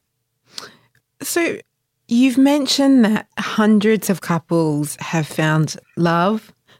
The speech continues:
through SoSynced so far, which is adorable.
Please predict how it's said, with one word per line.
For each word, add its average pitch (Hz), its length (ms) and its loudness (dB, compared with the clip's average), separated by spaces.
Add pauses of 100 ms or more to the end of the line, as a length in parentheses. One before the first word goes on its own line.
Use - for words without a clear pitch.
(120)
through 220 200 2
SoSynced 180 720 -2
so 160 320 -2
far, 143 440 -2
which - 420 -4 (600)
is 160 480 -2 (640)
adorable. 151 720 -2